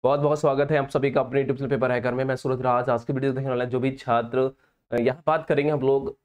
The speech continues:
बीएससी थर्ड ईयर वालों के लिए। तो केमिस्ट्री के फर्स्ट पेपर और सेकंड पेपर के इंपॉर्टेंट क्वेश्चन मैं पहले से अपलोड कर रखा हूँ, और ये है केमिस्ट्री का थर्ड पेपर, जिसे हम फिजिकल केमिस्ट्री के नाम से जानते हैं। और आप, यदि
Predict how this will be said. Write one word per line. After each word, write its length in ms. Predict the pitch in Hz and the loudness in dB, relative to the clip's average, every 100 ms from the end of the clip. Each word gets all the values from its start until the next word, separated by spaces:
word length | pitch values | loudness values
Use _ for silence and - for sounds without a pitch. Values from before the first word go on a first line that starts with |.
| _ - | _ -12
बीएससी 480 | 120 139 143 143 175 | -2 2 2 2 -2
थर्ड 220 | 170 123 | 0 0
ईयर 100 | 135 | 2
वालों 240 | 117 110 104 | 2 2 0
के 100 | 110 | -2
लिए। 120 | 104 | -6
तो 120 | 127 | -4
केमिस्ट्री 460 | 131 131 139 - 165 | 0 0 0 -2 -2
के 80 | 165 | -2
फर्स्ट 260 | 160 156 | -2 -4
पेपर 320 | - 147 151 | -2 0 0
और 80 | 156 | 0
सेकंड 360 | 156 123 147 143 | -2 -2 -2 0
पेपर 240 | 139 139 | 0 0
के 120 | 143 | 0
इंपॉर्टेंट 500 | 135 117 127 139 139 | -2 0 0 0 0
क्वेश्चन 280 | 123 120 143 | 0 0 2
मैं 100 | 135 | -2
पहले 280 | - 110 120 | 0 2 2
से 100 | 151 | 0
अपलोड 240 | 139 135 | 0 2
कर 100 | 139 | 2
रखा 160 | 123 131 | 2 0
हूँ, 160 | 143 - - _ _ - | -2 -4 -20 _ _ 0
और 120 | 120 | 2
ये 220 | 127 139 156 | 4 2 2
है 200 | 151 156 - | 2 0 0
केमिस्ट्री 440 | 127 131 - 143 | 0 0 0 0
का 140 | 151 147 | 0 2
थर्ड 260 | 127 117 | 0 2
पेपर, 240 | 123 92 107 | 0 0 -2
जिसे 220 | 113 160 | 0 0
हम 80 | 160 | 0
फिजिकल 420 | 135 127 139 151 | -2 0 0 0
केमिस्ट्री 440 | 139 123 - 139 | 2 0 -2 -2
के 80 | 131 | 0
नाम 180 | 120 113 | 2 0
से 120 | 127 | 0
जानते 300 | 110 101 123 | 0 0 -2
हैं। 140 | 143 - - - _ 117 | -4 -8 -20 -20 _ 2
और 320 | 127 139 - | 2 0 2
आप, 240 | 127 151 165 | 2 2 2
यदि 500 | 131 143 147 113 | 2 2 2 0